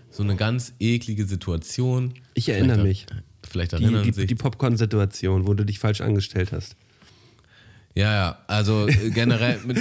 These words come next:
Speaker 1: mit,
Speaker 2: <laughs> Wo,
Speaker 1: also
Speaker 2: wo, wo dir gesagt worden ist, dass du dich falsch angestellt hast.
Speaker 1: Ja, ja, also ganz, ganz, also wir haben beide schon einen Hals, wenn's um Cinemax Dammtor geht, aber trotzdem
Speaker 2: Mhm.
Speaker 1: hatten wir irgendwie wieder da gebucht und wir hatten dann noch in der Bahn gesagt, okay, wir kommen halt zu spät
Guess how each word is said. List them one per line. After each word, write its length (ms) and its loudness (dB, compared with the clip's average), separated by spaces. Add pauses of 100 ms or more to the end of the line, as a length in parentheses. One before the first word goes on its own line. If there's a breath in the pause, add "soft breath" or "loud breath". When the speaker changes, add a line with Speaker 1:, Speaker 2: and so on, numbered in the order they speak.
Speaker 1:
mit, 220 -2
Speaker 2:
<laughs> 80 -20
Wo, 60 4
Speaker 1:
also 200 4
Speaker 2:
wo, 200 2
wo 60 2
dir 120 4
gesagt 340 2
worden 180 2
ist, 140 0
dass 100 -4
du 60 -8
dich 120 -2
falsch 220 -2
angestellt 440 -4
hast. 240 -6 (800 loud breath)
Speaker 1:
Ja, 120 2
ja, 160 0
also 240 -2
ganz, 380 -2
ganz, 400 -2 (640)
also 220 0 (400)
wir 200 2
haben 220 0
beide 280 2
schon 240 -2
einen 80 2
Hals, 480 -2 (200)
wenn's 300 -2
um 180 -4
Cinemax 440 -4
Dammtor 380 -4
geht, 220 -4
aber 280 -2
trotzdem 640 2
Speaker 2:
Mhm. 80 -6 (800 loud breath)
Speaker 1:
hatten 240 0
wir 100 2
irgendwie 280 2
wieder 200 2
da 160 0
gebucht 560 -4 (280)
und 140 0
wir 120 2
hatten 200 0
dann 140 0
noch 160 0
in 80 -2
der 80 2
Bahn 180 0
gesagt, 180 0
okay, 220 -2
wir 100 0
kommen 240 0
halt 160 -2
zu 120 -2
spät 560 -2